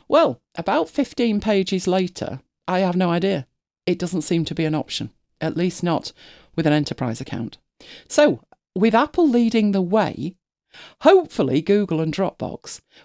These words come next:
will realise that if people do want more storage, they'll go with iCloud because it's available,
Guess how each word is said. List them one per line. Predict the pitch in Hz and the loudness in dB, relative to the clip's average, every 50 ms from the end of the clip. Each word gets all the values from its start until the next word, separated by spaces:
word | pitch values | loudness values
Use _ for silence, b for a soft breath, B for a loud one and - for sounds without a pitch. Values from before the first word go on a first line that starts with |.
| b | b
will | b 170 190 180 175 165 151 - - | b 2 2 4 4 2 0 0 2
realise | 151 202 254 277 247 165 - - - - 147 - | 2 4 4 4 4 2 0 -4 -6 -6 -6 -4
that | - 180 - - | -4 -4 -2 -2
if | 185 - | -4 -2
people | - 185 170 - 151 | -2 -2 -2 -2 -2
do | - 170 196 | -2 0 0
want | 233 254 196 - | 0 0 -2 -2
more | - 131 | -4 -6
storage, | 127 - - 120 113 117 127 135 | -6 -6 -6 -6 -4 -6 -6 -6
they'll | - 170 170 | -4 -4 -4
go | 165 190 175 | -2 -2 -2
with | 160 165 | -2 -2
iCloud | 185 196 220 220 - 190 170 - | -2 -2 -4 -4 -4 -6 -6 -6
because | - - - 143 - | -8 -10 -14 -14 -12
it's | - - | -10 -6
available, | 165 160 196 202 202 180 156 156 151 | -2 -2 -2 -2 -2 -4 -6 -8 -8